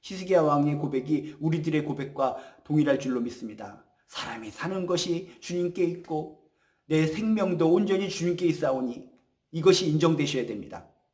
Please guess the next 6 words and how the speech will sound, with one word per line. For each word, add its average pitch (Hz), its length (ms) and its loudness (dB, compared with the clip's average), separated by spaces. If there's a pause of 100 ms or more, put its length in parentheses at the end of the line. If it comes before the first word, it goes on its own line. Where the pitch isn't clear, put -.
(180)
"아이, 151 180 0
무슨 151 840 0
하나님이 208 440 0
무슨 156 200 0
생명의 180 400 2
주인이시야? 143 720 0